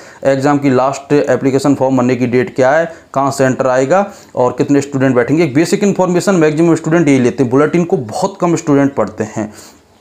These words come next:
तो उन्होंने कह रखा है कि हमने बुलेटिन जारी की थी, उसमें पहले ही स्पष्ट कर रखा था, नाइन पॉइंट सेवन कुछ ऐसा पैराग्राफ था उसमें कि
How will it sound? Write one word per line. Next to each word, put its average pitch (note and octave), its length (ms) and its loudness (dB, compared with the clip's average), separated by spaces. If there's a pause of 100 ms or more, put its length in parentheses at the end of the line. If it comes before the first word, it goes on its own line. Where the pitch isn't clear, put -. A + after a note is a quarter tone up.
(280)
तो D#3+ 60 4
उन्होंने E3 240 4
कह D3+ 140 0
रखा C#3 200 0
है E3 80 -2
कि E3 120 -2
हमने D3 260 2
बुलेटिन C#3 420 2
जारी C3+ 240 2
की C#3 140 -2
थी, C#3 140 -2
उसमें F3 200 -2
पहले C3+ 300 2
ही E3 140 0
स्पष्ट D#3 380 -4
कर C#3+ 160 -2
रखा B2+ 280 0
था, E3 280 -4 (280)
नाइन D3 280 2
पॉइंट D#3+ 280 0
सेवन D3+ 420 0
कुछ D#3+ 280 -4
ऐसा C#3+ 240 0
पैराग्राफ C3+ 560 0
था D#3 260 -4 (320)
उसमें E3 360 0
कि G#3 400 0